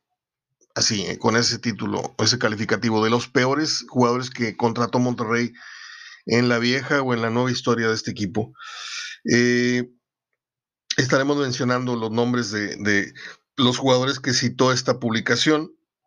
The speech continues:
Eh, Tigres anuncia que no habrá, eh,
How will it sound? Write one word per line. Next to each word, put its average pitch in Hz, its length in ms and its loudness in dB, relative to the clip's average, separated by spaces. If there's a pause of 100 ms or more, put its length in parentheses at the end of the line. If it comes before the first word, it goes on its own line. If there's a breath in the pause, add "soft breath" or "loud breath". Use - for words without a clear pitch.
(680)
Eh, 123 480 2
Tigres 156 340 0
anuncia 143 400 -2
que 135 120 -2
no 143 240 2
habrá, 143 400 0 (920 loud breath)
eh, 113 1160 -2